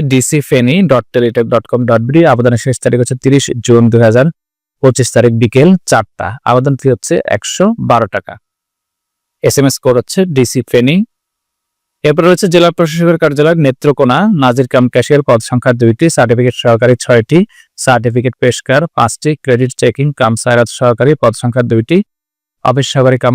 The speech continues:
কম্পিউটার মুদ্রাক্ষরিক এগারোটি পদ। এটা হচ্ছে এই সকল পদের জন্য সকল পদের জন্য উচ্চ মাধ্যমিক পাস, কম্পিউটার চালানোর দক্ষতা।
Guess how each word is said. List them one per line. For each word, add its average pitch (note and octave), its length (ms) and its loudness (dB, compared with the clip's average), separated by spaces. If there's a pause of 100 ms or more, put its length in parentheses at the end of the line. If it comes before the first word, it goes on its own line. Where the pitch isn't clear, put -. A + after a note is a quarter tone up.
(120)
কম্পিউটার A#2+ 340 0
মুদ্রাক্ষরিক A#2+ 520 0 (160)
এগারোটি A2 680 -2 (120)
পদ। G#2+ 180 2 (720)
এটা C3 220 0
হচ্ছে - 260 -2 (220)
এই D3+ 80 2 (120)
সকল C#3 200 0 (100)
পদের C3+ 280 4
জন্য B2+ 200 4 (1500)
সকল C3+ 340 2
পদের C3 320 4
জন্য A#2+ 220 2 (580)
উচ্চ C3 140 -2 (140)
মাধ্যমিক A#2+ 440 2
পাস, E3+ 140 2 (140)
কম্পিউটার A#2+ 320 0
চালানোর B2 420 2
দক্ষতা। A2 380 -2